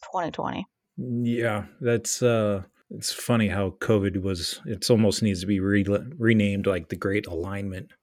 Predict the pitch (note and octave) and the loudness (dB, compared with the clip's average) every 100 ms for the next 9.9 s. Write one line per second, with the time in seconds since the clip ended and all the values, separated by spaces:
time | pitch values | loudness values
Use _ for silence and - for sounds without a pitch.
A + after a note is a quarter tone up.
0 | _ _ _ _ - _ - G2 A2+ A2+ | _ _ _ _ -20 _ -2 4 8 8
1 | G2 F#2+ F#2+ G2 - _ G3 G3+ F3 - | 6 -2 -4 -6 -10 _ -4 0 0 -4
2 | - G3+ A3+ A#3 G#3+ - - G3 D3 A#2 | -4 -2 0 -2 -4 -8 -2 0 2 -2
3 | - F3+ B2+ - - - - F#3 F3+ F3+ | -4 -6 -6 -6 -6 -6 -8 -8 -2 2
4 | F#3 E3+ D#3+ - - F#3+ F3+ - - B3 | 2 2 -4 -8 -6 -4 -2 -4 -2 -2
5 | G#3 G3+ F#3 F3 - - - - - _ | -2 -6 -8 -12 -16 -18 -18 -18 -20 _
6 | G3+ G3+ F#3 G3+ G3 F#3+ - G#3 G3 F#3 | -4 -2 2 2 0 -2 -8 -8 -8 -8
7 | - G3 F#3 F3+ - F#3+ F#3+ F3+ F3+ F3+ | -4 -4 -4 -10 -12 -12 -8 -10 -12 -10
8 | F3+ F3+ E3+ E3+ - _ - G#3+ G3+ C4+ | -8 -8 -8 -12 -16 _ 4 8 10 8
9 | E4 C4 G#3+ G3+ A3+ A3+ A3+ A3+ | 4 6 8 6 4 2 6 6